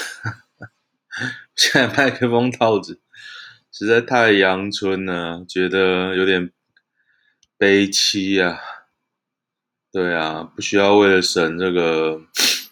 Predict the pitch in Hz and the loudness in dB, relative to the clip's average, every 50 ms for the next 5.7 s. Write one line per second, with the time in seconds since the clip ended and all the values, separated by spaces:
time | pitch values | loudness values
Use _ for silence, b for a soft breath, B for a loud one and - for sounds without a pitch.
0 | B _ _ - - - 113 107 90 87 82 92 101 98 98 98 80 78 82 80 | B _ _ -14 -10 -6 -4 -2 -2 0 0 2 2 2 0 0 -2 -4 -4 -4
1 | - 98 90 85 78 73 71 71 76 76 76 - B B B B B B B B | -4 -4 -2 -2 -2 -4 -6 -8 -6 -6 -8 -8 B B B B B B B B
2 | B B B B _ _ _ _ _ _ _ _ _ - _ - - _ _ - | B B B B _ _ _ _ _ _ _ _ _ -20 _ -20 -20 _ _ -20
3 | B B B B B B B 123 123 120 120 123 120 - 107 104 92 80 76 - | B B B B B B B -10 -6 -2 -2 -2 -2 -2 -4 -2 -2 -2 0 2
4 | 101 95 87 82 73 76 73 69 - - - 87 92 90 - 85 80 80 80 78 | 4 4 4 4 2 2 0 -2 -4 -4 -2 -4 -4 -4 -4 -4 -4 -2 -2 -2
5 | 78 73 73 71 69 69 - - - - - - - | -2 -2 -4 -6 -8 -10 -12 -12 -10 -12 -12 -14 -16